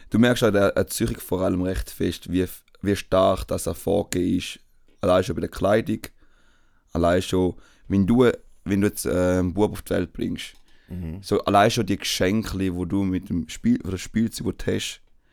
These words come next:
Speaker 2: Voll.
Speaker 1: wo du schon, es wird schon von Anfang an, es ist eben recht krass, äh, Gendern, also Gender eigentlich generell, ist eben der grösste Teils, äh, mit, äh, auch Quarks hat dort wieder so,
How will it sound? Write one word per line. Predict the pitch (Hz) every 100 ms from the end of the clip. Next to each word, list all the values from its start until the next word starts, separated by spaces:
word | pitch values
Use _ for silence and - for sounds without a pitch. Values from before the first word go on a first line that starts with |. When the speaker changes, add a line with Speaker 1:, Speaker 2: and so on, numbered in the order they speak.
| _
Speaker 2:
Voll. | - 87 85 82 -
Speaker 1:
wo | 85 101
du | 98
schon, | 101 -
es | 113 107
wird | 117 -
schon | 117
von | -
Anfang | - 120 123 110
an, | 113 113 - - -
es | 113
ist | 107
eben | 117 117
recht | - 113 123
krass, | - 110 107 -
äh, | - 101 -
Gendern, | - 107 135 120 117
also | 98 98
Gender | - 104 113 107
eigentlich | 104 101 -
generell, | 107 104 101 104 104 - - - - -
ist | 110 -
eben | 95 98 - - - - _ -
der | 107
grösste | 110 120 127 -
Teils, | 101 98 110 110 - _ _ _ _ _ _ _ _ _ _ _ -
äh, | 95 101 98
mit, | 104 104 -
äh, | 87 98 - -
auch | - 101
Quarks | - 104 113
hat | 80 98
dort | 98
wieder | 101
so, | 98